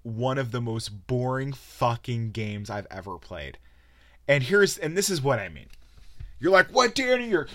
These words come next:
you're on the edge of your seat for survival. How could you be bored?" Hear me out. I wrote it down.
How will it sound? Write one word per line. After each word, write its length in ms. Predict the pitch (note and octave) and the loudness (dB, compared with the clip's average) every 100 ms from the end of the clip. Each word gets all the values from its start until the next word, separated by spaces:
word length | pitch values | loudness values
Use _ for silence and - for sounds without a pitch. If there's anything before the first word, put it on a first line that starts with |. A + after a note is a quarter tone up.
| - | 2
you're 220 | F#3 A3+ | 2 4
on 140 | C4 | 0
the 140 | A3 C4 | 4 6
edge 180 | A#3 A3+ | 6 4
of 120 | F3+ | 2
your 140 | F3 | 2
seat 380 | C#3+ - B3+ A3 | 2 0 -2 -2
for 180 | - F3 | 2 2
survival. 720 | - E3 D3+ F3+ F3+ D3+ B2 | 2 2 6 6 6 0 0
How 160 | F#3+ A3 | 0 -2
could 240 | G3+ C#3+ | -4 -4
you 80 | C#3+ | -6
be 200 | - C#3+ | -2 -4
bored?" 680 | - F3 D3 G#2+ G2 G2+ - - - - | 0 0 2 0 -4 -10 -12 -20 -20 0
Hear 160 | E3+ | 2
me 160 | B2+ F2 | 4 0
out. 300 | B1+ - - - - - - - - - - - - - _ _ _ _ _ _ _ - | -12 -14 -16 -16 -20 -20 -20 -20 -20 -20 -20 -20 -20 -20 _ _ _ _ _ _ _ 0
I 100 | B3 | 2
wrote 240 | B3 E3+ B2 | 8 6 6
it 100 | - | 0
down. 360 | E2+ - - | -8 -10 -16